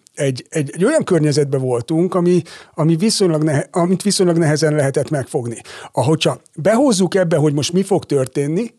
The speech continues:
és megint akkor itt már rátérnék a magyar specialitásokra, van itt, van itt nekünk egy olyan történetünk, hogy, hogy, hogy április harmadikán választás lesz.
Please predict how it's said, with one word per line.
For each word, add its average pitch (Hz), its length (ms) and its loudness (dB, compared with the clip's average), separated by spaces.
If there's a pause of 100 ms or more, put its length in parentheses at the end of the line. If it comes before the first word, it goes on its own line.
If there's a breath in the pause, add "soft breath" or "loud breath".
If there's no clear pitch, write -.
és - 120 -8
megint 202 400 2
akkor 175 280 0
itt 175 120 0
már 220 340 0
rátérnék 185 520 -2
a - 20 -4
magyar 160 280 0
specialitásokra, 135 1000 -6 (300 loud breath)
van 185 240 0
itt, - 260 0
van 190 220 -2
itt 156 120 0
nekünk 151 300 -2
egy 160 140 0
olyan 151 180 0
történetünk, 143 720 -4
hogy, 139 320 0
hogy, 143 200 -2
hogy 147 140 -2
április 151 380 -2
harmadikán 135 600 -4
választás 131 560 -6
lesz. - 400 -8